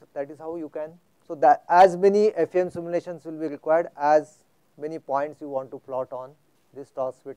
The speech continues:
characteristics. But it is fairly easy because it is a s-, quasi-static calculation, is it not? This is not really a transient. Once you have a, your, uh, code running, you have to just, you know, in fact, you can, uh, set a outer do loop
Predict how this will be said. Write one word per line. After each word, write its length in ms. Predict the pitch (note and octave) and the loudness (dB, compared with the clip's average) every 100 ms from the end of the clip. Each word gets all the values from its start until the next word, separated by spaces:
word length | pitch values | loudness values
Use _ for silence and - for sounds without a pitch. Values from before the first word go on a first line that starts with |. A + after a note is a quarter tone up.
| - | -14
characteristics. 640 | A2+ G#2 G2+ G2+ _ _ _ _ _ _ _ _ | -16 -16 -20 -20 _ _ _ _ _ _ _ _
But 140 | - F#3+ | 6 8
it 120 | F#3 | 8
is 280 | A3 G#3+ D#3+ | 6 2 2
fairly 480 | F#3 G#3 G#3+ G#3+ G3 | 6 8 6 4 4
easy 180 | E3+ | 4
because 320 | E3 D#3 F#3 E3+ | 0 6 6 6
it 60 | |
is 140 | F3 F#3 | 4 4
a 100 | F#3+ | 0
s-, 160 | - _ _ _ _ - | -2 _ _ _ _ -2
quasi-static 680 | D#3+ E3+ F#3 G3 F3 E3 | 0 0 0 2 2 0
calculation, 480 | - C#3+ C3 A#2 G#2+ | -4 -4 -6 -16 -16
is 120 | B2 | -18
it 120 | D3 B2 | -18 -16
not? 160 | G2 - _ _ _ _ | -20 -20 _ _ _ _
This 120 | B2 C3+ | -18 -10
is 60 | |
not 260 | C#3+ D#3+ D#3 | -4 -2 -2
really 180 | D#3 E3+ | -4 -2
a 60 | |
transient. 520 | D#3 C#3+ C#3+ C3 A#2+ F#2+ _ _ _ _ | -2 -4 -6 -12 -14 -18 _ _ _ _
Once 280 | - D#3 F3 | -6 -6 -6
you 80 | F#3 | -8
have 260 | E3 E3 F3+ | 2 6 6
a, 300 | F#3+ F#3+ E3+ | 6 2 0
your, 320 | D#3+ E3 E3 | 2 2 4
uh, 240 | D#3+ D3+ C#3+ - | 4 4 4 -2
code 260 | E3 F3+ | 0 0
running, 440 | D3 D3+ F3+ D#3 C#3 _ _ _ _ _ | 2 0 0 -6 -10 _ _ _ _ _
you 100 | F#3 | -18
have 100 | F#3+ | -14
to 80 | F#3+ | -8
just, 280 | F3 G3+ E3+ | -4 -4 -4
you 100 | F#3 | -10
know, 260 | G3 F#3 D3+ _ _ - | -8 -12 -18 _ _ -20
in 100 | D#3 | -4
fact, 180 | D#3+ F3 | 2 2
you 300 | E3+ F3 E3+ | 2 -4 -4
can, 320 | E3 E3+ F3 - _ _ _ _ - | 0 0 -2 -12 _ _ _ _ -8
uh, 360 | D3+ D3+ D3+ | 0 4 4
set 280 | D3 E3 F3 | 4 2 4
a 100 | G3+ - | 4 6
outer 380 | D3+ F3 A3+ G3+ | 2 8 8 10
do 180 | F#3+ | 10
loop 300 | F#3 F3 C#3 | 8 8 4